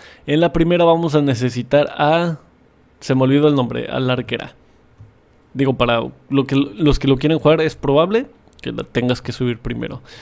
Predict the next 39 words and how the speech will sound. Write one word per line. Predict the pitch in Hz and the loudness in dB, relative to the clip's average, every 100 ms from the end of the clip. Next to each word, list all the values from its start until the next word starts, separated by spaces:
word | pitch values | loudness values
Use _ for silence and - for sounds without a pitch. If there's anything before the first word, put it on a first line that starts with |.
| - - - | -20 -14 2
La | 143 | 4
oferta | 156 202 226 | 4 2 0
especial | - 147 190 196 | -4 0 2 0
de | 185 | -2
paquete | 147 170 175 | -2 -2 -2
y | |
modo | 170 170 | 0 0
extremo | 160 - 170 170 | -2 -2 -2 -2
estarán | 156 143 147 | 0 0 0
disponibles | 147 - 139 135 139 143 135 | -4 -2 -2 0 2 0 0
en | 143 131 | -4 -4
su | 131 | -4
compra | 123 160 156 135 | -2 -2 0 -2
y | |
parece | 127 135 147 | 2 0 0
que | 156 | -2
nos | 135 | -2
van | 131 147 | 0 0
a | |
dar | 147 | 0
un | 156 151 | 0 -2
C | 151 | -6
T | 135 | -6
P | 147 | -4
de | 143 | -4
justiciero. | - 139 - 127 - 151 131 - - _ _ _ - - _ _ _ _ _ | -2 -4 -4 -8 -4 -4 -4 -10 -18 _ _ _ -20 -20 _ _ _ _ _
¿Será | - 139 165 | 0 2 2
que | - 185 196 180 - - _ _ | 0 2 2 0 -4 -14 _ _
el | - 151 131 | -4 -2 0
villano, | 131 127 175 160 127 113 110 | 2 2 2 2 0 -2 -8
bueno, | - 143 139 | -2 0 2
el | 127 | 2
padre | 127 151 156 139 | 2 2 2 0
de | 127 | -2
Shang-Chi | - 147 131 139 | -2 -2 -2 -2
o | 131 | 0
Shang-Chi | 147 143 135 143 | 0 -2 -2 -4
tengan | 127 147 156 147 | -2 0 2 2
habilidades | 131 120 123 123 135 147 147 135 123 - | 0 0 -2 0 0 2 2 0 -2 -6